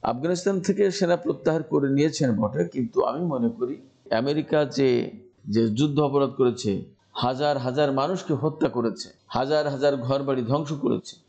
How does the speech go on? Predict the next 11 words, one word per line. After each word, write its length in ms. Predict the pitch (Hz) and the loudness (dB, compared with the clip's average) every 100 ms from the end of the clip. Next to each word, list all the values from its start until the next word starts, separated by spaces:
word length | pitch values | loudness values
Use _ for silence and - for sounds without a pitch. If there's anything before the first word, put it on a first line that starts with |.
| _ - | _ -2
দেশটাকে 800 | 104 135 135 - - - - 143 | 2 2 0 -10 -2 0 2 0
একেবারে 360 | - 135 131 123 | 2 2 2 0
পঙ্গু 320 | 139 156 147 143 | 0 0 0 0
করে 220 | 147 135 | 2 2
দিয়েছে, 380 | 120 120 - - _ _ - | 2 0 -2 -12 _ _ -2
তার 160 | 117 123 | -2 0
জন্য 180 | 135 135 | -2 0
আমেরিকার 400 | 120 120 117 117 | 2 2 2 0
বিচার 320 | 104 127 151 117 | 0 0 0 0
হওয়া 200 | 95 110 | -2 -4
উচিত। 240 | 67 - | -6 -16